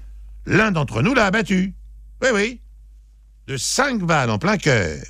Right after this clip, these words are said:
Vous n'avez laissé aucune chance à l'inspecteur Le Sueur. Simple curiosité. Est-ce vous, monsieur Valcourt, qui avez pressé la détente ? Le prévenu empoigne les montants de son siège et une bouffée de colère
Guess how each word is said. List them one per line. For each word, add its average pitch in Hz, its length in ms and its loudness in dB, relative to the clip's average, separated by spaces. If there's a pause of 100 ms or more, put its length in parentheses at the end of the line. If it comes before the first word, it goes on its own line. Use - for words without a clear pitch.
(760)
Vous 123 60 4
n'avez 143 260 4
laissé 147 580 2
aucune 196 420 2
chance 190 440 2
à 139 60 2
l'inspecteur 131 440 2
Le 127 80 2
Sueur. 110 440 4 (340)
Simple 190 460 2
curiosité. 175 680 2 (200)
Est-ce 151 240 2
vous, 247 100 2
monsieur 214 240 2
Valcourt, 202 560 0 (240)
qui - 100 0
avez 151 120 6
pressé 156 320 4
la 156 80 2
détente ? 156 720 0 (1000)
Le - 80 -12
prévenu 151 340 2
empoigne 160 400 2
les 123 100 2
montants 120 280 2
de 98 80 -2
son 82 180 -2
siège 208 560 2 (480)
et 165 160 2
une 120 140 2
bouffée 165 320 0
de 101 80 0
colère 156 400 2